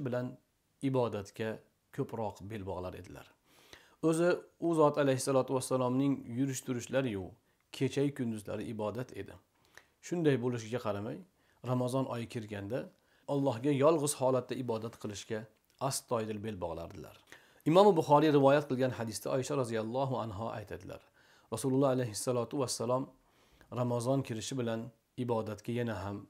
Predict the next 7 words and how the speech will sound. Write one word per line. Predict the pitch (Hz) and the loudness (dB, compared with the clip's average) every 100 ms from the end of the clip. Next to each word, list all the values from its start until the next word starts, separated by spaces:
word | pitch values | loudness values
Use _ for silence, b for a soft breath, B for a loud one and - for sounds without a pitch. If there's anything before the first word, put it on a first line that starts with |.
| _ - | _ -10
polvon | 123 113 104 101 | -6 -4 -6 -8
bo'lib | 98 | -10
ketardilar. | 107 - 90 87 90 - - _ b b b b - | -12 -8 -8 -8 -12 -12 -18 _ b b b b -16
Xususan, | - 196 170 147 117 107 - | -2 2 2 2 0 -2 -6
oxirgi | 135 139 - 143 147 165 | 0 2 2 -2 -2 -2
o'n | 147 143 | 2 0
kunlik | 143 135 131 160 | 2 2 2 0